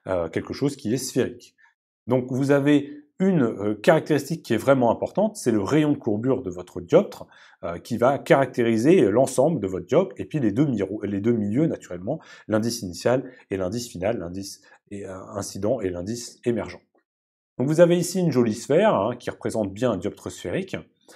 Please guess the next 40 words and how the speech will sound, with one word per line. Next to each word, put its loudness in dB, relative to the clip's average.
et, 10
euh, 2
on -4
peut 6
la 10
regarder 4
de 0
deux 4
façons, -4
soit 6
on 4
fait 0
rentrer 2
la 4
lumière 2
de -4
l'extérieur 2
vers -4
l'intérieur, 2
donc, -10
euh, -14
sur -16
cette -10
paroi-là, -4
auquel 0
cas 8
on 2
va 4
avoir 6
une 0
courbure 2
dans 0
ce -8
sens-là, 2
ça -8
correspond -6
à -12
une -8
courbure -6
convexe, 0